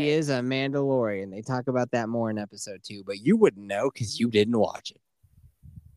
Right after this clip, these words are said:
Speaker 2: Bitch.
Speaker 1: <laughs>
Speaker 2: Fucking bitch. Make me watch this. Make me watch this. So I don't remember. Ahsoka finds the, so that egg thing she found is a map, because just like in episode seven, where we're finding a map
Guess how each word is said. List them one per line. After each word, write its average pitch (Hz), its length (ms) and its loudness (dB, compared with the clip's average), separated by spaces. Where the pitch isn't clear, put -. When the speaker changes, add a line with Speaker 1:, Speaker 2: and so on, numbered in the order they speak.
Speaker 2:
Bitch. - 360 0
Speaker 1:
<laughs> - 280 -20
Speaker 2:
Fucking 92 440 -12
bitch. - 400 4
Make 131 260 6
me 190 160 8
watch 160 360 4
this. 92 220 -6
Make 190 300 4
me 254 200 6
watch 139 360 0
this. - 260 -12
So 220 340 4
I 202 180 -2
don't 175 220 0
remember. 123 440 -2
Ahsoka 202 800 0
finds 170 380 -6
the, 147 220 -4
so 180 160 -4
that 165 240 -2
egg 180 300 -2
thing 196 160 0
she 185 140 -4
found 175 280 0
is 139 80 -6
a 127 80 2
map, 127 440 -4
because 156 320 0
just 277 300 4
like 214 200 0
in 175 80 2
episode 170 400 2
seven, 151 320 2
where 147 100 4
we're 139 140 6
finding 143 320 0
a 113 60 2
map 104 320 0